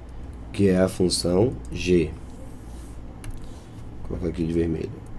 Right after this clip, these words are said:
G. E o gráfico também. Tá aí. G. Aqui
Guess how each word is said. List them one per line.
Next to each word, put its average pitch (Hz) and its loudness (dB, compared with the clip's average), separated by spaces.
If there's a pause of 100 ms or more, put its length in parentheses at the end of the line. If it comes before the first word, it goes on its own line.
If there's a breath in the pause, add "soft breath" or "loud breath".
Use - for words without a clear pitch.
G. 82 -2 (800)
E 101 -2
o 101 2
gráfico 92 2
também. 82 0 (3750)
Tá - 0
aí. - 2 (680)
G. 90 2 (1160 loud breath)
Aqui 139 10